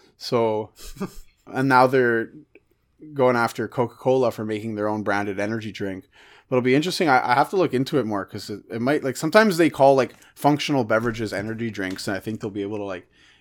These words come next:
get away with it that way. 'Cause sometimes it's, like, energy boosting, but it's not, like, an energy drink.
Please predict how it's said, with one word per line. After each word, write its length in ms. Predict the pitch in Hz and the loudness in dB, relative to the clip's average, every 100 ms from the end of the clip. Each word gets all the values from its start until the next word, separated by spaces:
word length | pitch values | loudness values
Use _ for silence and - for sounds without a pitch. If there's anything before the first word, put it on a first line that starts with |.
| - | -6
get 140 | 123 | -4
away 220 | 110 110 117 | -2 -2 -2
with 180 | 107 | -6
it 80 | 98 | -6
that 200 | 98 101 117 | -2 -2 -2
way. 180 | 95 92 | -10 -10
'Cause 140 | 113 | -10
sometimes 340 | 143 151 156 147 | -2 2 4 2
it's, 120 | - | 2
like, 200 | 135 - | 2 2
energy 420 | 151 147 131 120 | 2 2 2 -2
boosting, 500 | 113 127 139 - 101 98 | -2 -4 -4 -4 -4 -4
but 80 | 101 | -6
it's 140 | - | -4
not, 180 | 123 85 | -4 -4
like, 140 | 107 | -6
an 100 | 107 | -8
energy 440 | 98 110 110 104 98 | -10 -8 -8 -8 -10
drink. 480 | 98 104 131 156 | -6 -6 -6 -8